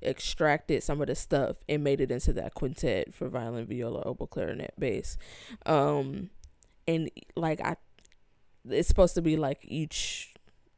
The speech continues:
movement has a theme, which is not very clear to me. I couldn't find anything concrete on that when I was writing about it, but, um,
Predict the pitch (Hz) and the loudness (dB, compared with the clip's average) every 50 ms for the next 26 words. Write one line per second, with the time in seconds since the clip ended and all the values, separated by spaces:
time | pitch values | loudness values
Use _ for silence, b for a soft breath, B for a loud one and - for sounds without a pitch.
0 | _ - 165 170 165 160 156 147 147 139 139 190 143 156 160 - - - 160 147 | _ -8 -2 0 2 4 4 4 2 2 2 2 0 0 -2 -4 -2 0 0 0
1 | 147 147 135 135 135 135 - - - - 165 170 - 139 131 113 - 123 117 127 | 2 2 2 2 0 0 -2 -4 -2 -2 0 0 0 0 -2 -4 -2 -2 -4 -4
2 | - - 151 139 131 - - 104 107 107 110 98 69 71 - - - - 165 143 | -4 -2 -2 0 0 0 0 -2 0 -2 -2 -2 -2 -2 0 -2 0 0 0 -2
3 | 85 - - 131 117 101 - - - 131 107 - - - 82 - - 131 117 117 | -2 -2 -2 -2 0 0 -2 -2 -2 -4 -4 -4 -4 -6 -6 -4 -4 -4 -4 -4
4 | 113 107 120 123 - - - 175 - 127 123 - - - - - B B B B | -4 -4 -4 -4 -4 -4 -4 -4 -4 -4 -6 -6 -8 -10 -12 -14 B B B B
5 | B B B B B B 160 156 165 170 170 165 160 151 147 151 143 160 170 160 | B B B B B B 8 10 10 10 8 8 6 6 8 8 8 10 10 10
6 | 147 147 143 135 - - _ - 170 151 147 143 135 131 127 131 127 - 196 196 | 10 10 8 4 2 0 _ 2 2 4 4 2 0 0 -2 -4 -6 -8 -8 -10